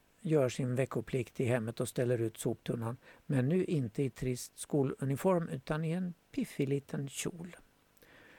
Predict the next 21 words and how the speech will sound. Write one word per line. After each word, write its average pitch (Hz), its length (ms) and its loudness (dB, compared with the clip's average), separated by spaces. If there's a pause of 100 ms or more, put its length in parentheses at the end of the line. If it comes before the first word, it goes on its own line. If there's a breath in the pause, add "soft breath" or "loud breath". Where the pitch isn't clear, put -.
(480 soft breath)
Jamies 147 380 4
utveckling 170 480 2
skildras 151 720 2
bra, 143 460 6
om 131 220 0
än 127 180 2
väldigt 120 380 2
kortfattat, - 960 -2
och 127 100 -4
sångarnas 127 500 0
insatser 135 580 0
är 127 80 0
genomgående 113 640 -2
strålande. 135 760 -2 (480 soft breath)
Och 120 100 -2
alla 120 140 2
de 123 140 2
häftiga 120 640 0 (100)
dragkostymerna, 127 1300 0
signerade 117 640 -4
Elin 110 600 -4